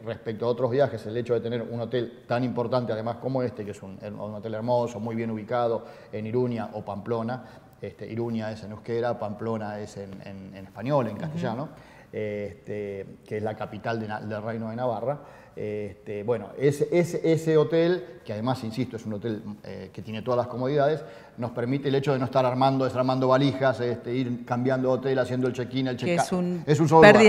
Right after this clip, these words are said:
Speaker 1: lugar.
Speaker 2: de tiempo,
Speaker 1: Que es
Speaker 2: es un
Speaker 1: una pérdida de
Speaker 2: incordio, y
Speaker 1: tiempo,
Speaker 2: bueno, y
Speaker 1: claro.
Speaker 2: nos pasa en los otros viajes, que
Speaker 1: Claro.
Speaker 2: sí o sí tienes que
Speaker 1: Tenemos que, que
Speaker 2: alternar.
Speaker 1: movernos.
Speaker 2: Acá,
Speaker 1: En este
Speaker 2: gracias.
Speaker 1: caso,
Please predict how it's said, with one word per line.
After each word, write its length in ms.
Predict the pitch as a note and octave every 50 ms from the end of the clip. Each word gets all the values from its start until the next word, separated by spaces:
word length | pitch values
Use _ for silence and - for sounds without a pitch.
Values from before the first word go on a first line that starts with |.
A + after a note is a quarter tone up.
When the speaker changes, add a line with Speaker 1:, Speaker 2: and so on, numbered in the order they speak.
| G#3
Speaker 1:
lugar. 60 | G3 F#3+
Speaker 2:
de 80 | F#3 -
tiempo, 340 | - A3+ A3+ A#3 A#3+ A#3+
Speaker 1:
Que 160 | A#3 C4 A3+ G3
es 60 | -
Speaker 2:
es 0 |
un 60 | -
Speaker 1:
una 80 | F#3+ F3+ F3+
pérdida 80 | F3+ -
de 60 | - -
Speaker 2:
incordio, 220 | G3 G#3 G#3 G#3+ A3+
y 40 | A#3 A#3 G#3+
Speaker 1:
tiempo, 100 | F3+ F3
Speaker 2:
bueno, 160 | F3+ E3+ E3+
y 40 | D#3+
Speaker 1:
claro. 120 | E3 D#3+ D#3
Speaker 2:
nos 80 | -
pasa 200 | G#3+ G#3+ G#3 B3+ A3
en 60 | F3+
los 100 | E3+ E3
otros 240 | F#3 F#3 - F#3+ F3+
viajes, 360 | G#3+ B3 A3 E3+ - D#3+ C#3+
que 40 | -
Speaker 1:
Claro. 160 | - - A2
Speaker 2:
sí 140 | - - F#3
o 60 | G3
sí 120 | F#3+ A#3+ A3+
tienes 280 | A3+ A3 G3+ F#3+ - -
que 240 | - E3 D#3 - -
Speaker 1:
Tenemos 400 | - C3+ C3 C#3 C#3+ C#3+ D#3 E3
que, 60 | F#3+
que 60 | F#3 E3
Speaker 2:
alternar. 300 | D#3 D#3 D#3+ E3 D#3+ C#3
Speaker 1:
movernos. 260 | C#3+ C3 A#2+ D#3+ A2
Speaker 2:
Acá, 140 | - G3 G#3
Speaker 1:
En 60 | G#3+
este 120 | D#3 F3
Speaker 2:
gracias. 460 | E3+ F#3 F#3 F3+ F3+ F3+ E3+ E3+ D#3+
Speaker 1:
caso, 120 | - -